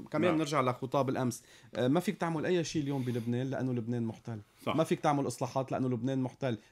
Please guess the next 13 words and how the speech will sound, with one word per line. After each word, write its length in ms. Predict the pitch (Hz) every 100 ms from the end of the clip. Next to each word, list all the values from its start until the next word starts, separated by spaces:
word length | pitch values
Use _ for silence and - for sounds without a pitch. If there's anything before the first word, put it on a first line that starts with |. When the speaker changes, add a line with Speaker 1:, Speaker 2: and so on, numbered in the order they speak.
| -
Speaker 1:
ما 80 | 127
فيك 140 | 123
تعمل 280 | 131 127 120
سياحة 400 | - 131 139 120
واستثمارات 640 | - - - 117 113 120
لأنه 220 | - 110 110
لبنان 320 | 104 110 110
محتل. 420 | 120 - 165 113 - -
Speaker 2:
مزبوط. 280 | 98 87 90
Speaker 1:
وما 100 | 131
حدا 240 | 156 143
بيوثق 380 | 127 127 123 127
بهذا. 320 | - 101 98